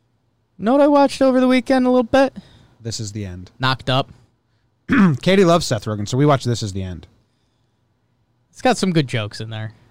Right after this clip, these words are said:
Speaker 2: Knocked Up's funny.
Speaker 1: Knocked Up's good. They do the, uh,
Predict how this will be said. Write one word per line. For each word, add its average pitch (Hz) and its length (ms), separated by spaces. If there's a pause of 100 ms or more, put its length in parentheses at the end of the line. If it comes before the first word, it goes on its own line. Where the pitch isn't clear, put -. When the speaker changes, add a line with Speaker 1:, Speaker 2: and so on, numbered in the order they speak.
(140)
Speaker 2:
Knocked 202 240
Up's 240 140
funny. 208 300 (260)
Speaker 1:
Knocked 127 220
Up's 127 220
good. - 260 (1300)
They 139 100
do 156 200
the, 147 180
uh, 127 380